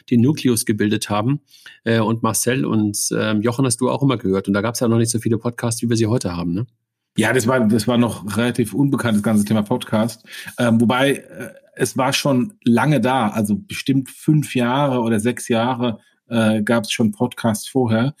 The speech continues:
Speaker 2: Nur spielte das halt dann lange keine Rolle und es gab, ähm, ganz wenige, die das getrieben haben. Also ich weiß, dass sehr viel, äh, öffentlicher, äh, Rundfunk, ähm, also öffentlich-rechtlicher Rundfunk,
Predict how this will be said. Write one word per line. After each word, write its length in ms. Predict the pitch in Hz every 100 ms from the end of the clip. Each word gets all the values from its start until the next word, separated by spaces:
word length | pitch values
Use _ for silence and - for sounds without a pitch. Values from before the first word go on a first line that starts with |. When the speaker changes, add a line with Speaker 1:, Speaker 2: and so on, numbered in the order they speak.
| - - -
Speaker 2:
Nur 180 | 120 110
spielte 400 | - - 135 123
das 200 | 120 -
halt 200 | 123 117
dann 160 | 117
lange 280 | 110 113 123
keine 280 | - 120 113
Rolle 340 | 104 117 135
und 140 | 131 113
es 140 | -
gab, 340 | 120 110 107 113
ähm, 280 | 117 107 - - _ _
ganz 300 | - 127 107
wenige, 420 | 123 139 147 131
die 120 | 120 120
das 240 | 117 -
getrieben 440 | 113 - 135 151
haben. 140 | 127 123
Also 160 | 110
ich 100 | 107
weiß, 200 | 123 120
dass 160 | 120 117
sehr 120 | 120
viel, 400 | - 123 117 113
äh, 240 | 117 113 123
öffentlicher, 560 | 117 113 117 110 107 98 - 117 104
äh, 80 | 117
Rundfunk, 580 | 104 139 156 - 104 101 - _ _ _ _
ähm, 300 | 113 107 104
also 160 | 107 110
öffentlich-rechtlicher 640 | 110 110 - 113 110 107
Rundfunk, 480 | 120 135 117 110